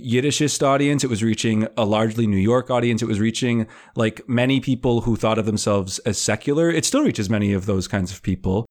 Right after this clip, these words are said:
But there also is a way in which I think what you're doing, even as it's not a rabbi giving advice,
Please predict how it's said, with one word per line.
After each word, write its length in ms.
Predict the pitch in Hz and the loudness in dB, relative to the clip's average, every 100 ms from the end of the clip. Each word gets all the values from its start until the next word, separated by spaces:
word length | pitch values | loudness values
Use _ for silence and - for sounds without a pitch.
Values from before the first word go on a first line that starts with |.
| _ | _
But 180 | - 156 | -2 0
there 140 | 180 185 | 0 2
also 360 | 165 190 196 | 0 0 0
is 260 | 170 180 208 | 0 0 2
a 80 | 170 | 2
way 220 | 139 131 | 4 2
in 100 | 127 | 2
which 160 | 127 135 | 2 0
I 80 | 123 | 0
think 340 | - 143 - - - | 0 -2 -4 -12 -8
what 180 | 127 151 | -2 0
you're 100 | 175 | 2
doing, 260 | 175 214 165 | 2 2 2
even 280 | 170 180 208 | 0 2 2
as 120 | 165 | 2
it's 180 | 156 - | 0 0
not 400 | 127 143 151 - _ - | 2 2 2 -2 _ -2
a 80 | 120 | 2
rabbi 540 | 120 135 127 120 110 | 4 4 4 2 2
giving 340 | 110 113 107 | 0 0 0
advice, 640 | 104 104 165 120 110 - | 0 2 2 2 0 -4